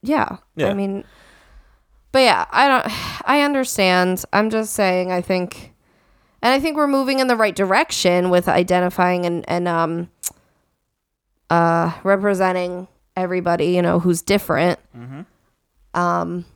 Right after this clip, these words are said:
Speaker 1: but that's, I don't know, that's just more of what I wanna see, and I think we are seeing that.
Speaker 2: Yeah.
Speaker 1: 'Cause that, those are the people that really, really need it.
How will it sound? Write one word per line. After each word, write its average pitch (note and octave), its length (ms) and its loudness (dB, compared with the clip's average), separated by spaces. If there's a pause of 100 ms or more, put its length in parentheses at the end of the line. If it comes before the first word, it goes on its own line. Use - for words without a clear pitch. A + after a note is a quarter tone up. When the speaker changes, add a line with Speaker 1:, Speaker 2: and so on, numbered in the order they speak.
(120)
Speaker 1:
but - 120 -6
that's, D#4 280 0
I D#4 100 2
don't D4+ 120 0
know, F#3 120 0
that's G#3+ 240 -4
just D4 160 -8
more C4 140 2
of A3+ 100 -2
what F#3 120 2
I F3+ 140 2
wanna F3+ 220 0
see, F3 240 -2
and F3 100 2
I F#3+ 60 2
think C4+ 220 -2
we A#3+ 120 2
are F#3+ 180 4
seeing E3+ 460 -4
that. - 380 -2 (760)
Speaker 2:
Yeah. G3+ 260 -8
Speaker 1:
'Cause G#3 220 -2
that, A#3+ 260 0
those D#4 220 4
are F4 60 -4
the D4+ 100 0
people A#3 280 0
that F#3 140 4
really, F#3+ 420 0
really F3+ 460 -6
need E3 300 -4
it. D#3+ 320 -4